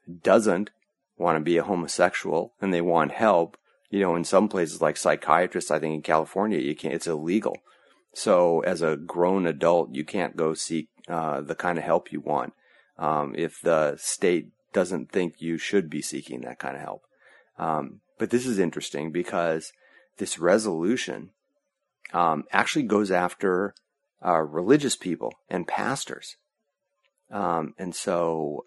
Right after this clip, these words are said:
uh, let me find the quote from this thing. Um, so the resolution, first of all, it says, uh, quote, uh, "The legislators, uh, sorry, the legislature, the legislators,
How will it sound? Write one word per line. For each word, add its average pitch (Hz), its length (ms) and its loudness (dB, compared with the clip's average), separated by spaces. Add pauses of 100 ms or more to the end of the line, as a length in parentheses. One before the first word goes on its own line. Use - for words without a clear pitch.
uh, 76 260 -10 (100)
let 87 100 -6
me 85 140 -8
find 78 340 -6
the 65 60 -12
quote 80 320 -10
from 69 160 -12
this 67 180 -16
thing. 69 240 -16 (400)
Um, 82 400 -2 (120)
so - 160 0
the 98 100 2
resolution, 98 880 0
first - 260 -8
of 85 100 -10
all, 78 260 2
it - 100 -16
says, - 380 -8
uh, - 220 -12
quote, 110 400 2 (540)
uh, 87 140 -2
"The 82 140 -6
legislators, 87 960 -2 (100)
uh, 73 360 -6 (420)
sorry, 71 380 -8 (140)
the 90 120 -6
legislature, 90 1120 -4
the 90 100 -2
legislators, 87 920 0